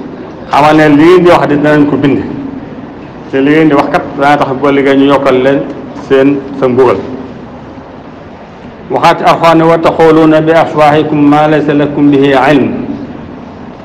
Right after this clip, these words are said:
Yéen ngi wax ci seen gémmiñ yi loo xam ne amuleen sa xam-xam. Nit ñi li ñuy wax léegi, li ci ëpp ci njort lañ koy teg ak i defe, waaye amuñ ci xam-xam bu leer.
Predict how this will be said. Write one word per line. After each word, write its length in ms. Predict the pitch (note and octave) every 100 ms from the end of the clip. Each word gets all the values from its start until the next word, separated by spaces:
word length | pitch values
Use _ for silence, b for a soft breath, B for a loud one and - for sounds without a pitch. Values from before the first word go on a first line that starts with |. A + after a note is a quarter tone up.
| - - -
Yéen 260 | C#3+ E3
ngi 80 | E3
wax 160 | E3 E3
ci 80 | E3
seen 280 | - E3 D3
gémmiñ 400 | D#3+ D#3 D#3 D3
yi 220 | F3 G3+ -
loo 160 | D3 D3+
xam 180 | D3 C#3+
ne 60 | C#3+
amuleen 280 | C#3+ C#3+
sa 100 | -
xam-xam. 360 | C3+ C3+ - G#2+
Nit 160 | B2 D#3
ñi 100 | D3
li 100 | D3+
ñuy 100 | D#3
wax 140 | D3+ - - - - - -
léegi, 280 | D3 C#3
li 120 | C#3+ D3+
ci 80 |
ëpp 160 | - - - - - - - - - - - - - -
ci 80 | -
njort 240 | D3 E3 D#3+
lañ 160 | D3
koy 200 | C#3+ C3+
teg 120 | C3 - - - - - - - - - - - - - - - -
ak 140 | C#3+
i 40 | D3+
defe, 240 | D3 A2+ - - - -
waaye 240 | C3+ C#3 -
amuñ 240 | F#3+ F#3 E3
ci 80 | E3+
xam-xam 320 | C3+ - A#2+
bu 60 | A#2
leer. 160 | G#2+